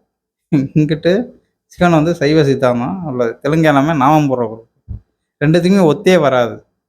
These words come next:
கேட்டா இவங்க கோயில் கட்டினாங்களாம். இதுதான் மிகப்பெரிய ஒரு உருட்டு. உலகமறிந்தது சைவ வைணவ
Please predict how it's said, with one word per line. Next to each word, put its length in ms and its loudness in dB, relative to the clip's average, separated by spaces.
கேட்டா 180 0
இவங்க 340 0
கோயில் 300 0
கட்டினாங்களாம். 500 -8
இதுதான் 280 2
மிகப்பெரிய 420 4
ஒரு 200 2
உருட்டு. 320 -4
உலகமறிந்தது 760 2
சைவ 380 2
வைணவ 340 0